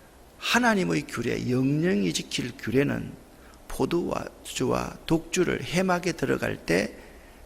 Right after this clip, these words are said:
금하는 것이었습니다. 자, 제사장이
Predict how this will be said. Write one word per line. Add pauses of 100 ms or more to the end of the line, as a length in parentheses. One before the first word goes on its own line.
(120)
금하는
것이었습니다. (360)
자, (440)
제사장이